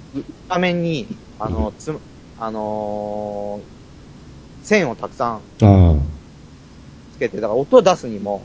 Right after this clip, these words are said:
Speaker 2: うん。
Speaker 1: まずラインアウト、
Speaker 2: うん。
Speaker 1: インを、
Speaker 2: うん。
Speaker 1: このミキサーの一チャンネル、二チャンネルにさして、
Speaker 2: ああ。
Speaker 1: シンセとシンセ通らすと変な音。
Speaker 2: ああ。
Speaker 1: すごい、だから多分機材フェチの人は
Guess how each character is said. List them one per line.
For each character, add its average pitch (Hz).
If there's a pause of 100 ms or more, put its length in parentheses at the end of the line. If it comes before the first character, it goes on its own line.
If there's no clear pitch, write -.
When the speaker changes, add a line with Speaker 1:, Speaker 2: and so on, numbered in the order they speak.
(160)
Speaker 2:
う 101
ん。 76
Speaker 1:
ま 180
ず 135 (400)
ラ 135
イ 156
ン 156
ア 156
ウ 127
ト、 95 (240)
Speaker 2:
う 92
ん。 82
Speaker 1:
イ 71 (480)
ン 98
を、 -
Speaker 2:
う -
ん。 -
Speaker 1:
こ 85
の 110 (240)
ミ -
キ -
サ 143
ー -
の 127
一 117
チ 143
ャ 131
ン -
ネ 110
ル、 101
二 98
チ 123
ャ 120
ン 107
ネ 101
ル 95
に 95
さ -
し -
て、 98
Speaker 2:
あ 98
あ。 82 (220)
Speaker 1:
シ 233
ン 247
セ 185
と 120
シ 151
ン 131
セ 117
通 127 (200)
ら 123
す -
と 107
変 110
な 117
音。 104
Speaker 2:
あ 120 (100)
あ。 -
Speaker 1:
す 175
ご 208
い、 -
だ 131
か 120
ら 101
多 -
分 147
機 -
材 220
フ 240
ェ 233
チ 180
の 117
人 120
は 107